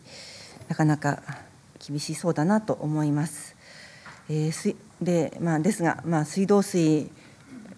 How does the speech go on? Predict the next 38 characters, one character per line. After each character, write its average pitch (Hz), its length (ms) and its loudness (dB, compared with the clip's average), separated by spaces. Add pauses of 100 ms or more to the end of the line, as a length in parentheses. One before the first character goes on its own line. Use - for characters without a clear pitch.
(200)
は 160 140 -2
も 156 140 2
う - 20 0
必 - 280 -6
要、 156 120 0
生 160 220 -2
活 160 280 -4
に 156 140 4
最 151 200 -4
低、 135 800 -4
も 135 240 -2
う - 20 -4
必 - 240 -10
要 151 120 -2
な 151 100 0
も 156 140 0
の 196 100 4
な 202 120 4
ん 175 60 4
で 156 100 0
す 160 100 -14
け 156 100 -4
れ 151 60 -2
ど 151 80 -6
も、 170 120 -2
ま 151 80 -6 (720)
あ、 165 60 -8
最 190 180 0
近、 202 180 2
あ 190 60 6
の、 165 540 2 (760)
う-、 - 60 -8 (400)
我 180 140 0
が 170 100 2
家 151 160 4
の 135 260 -2 (180)
古 202 300 0
い 156 200 0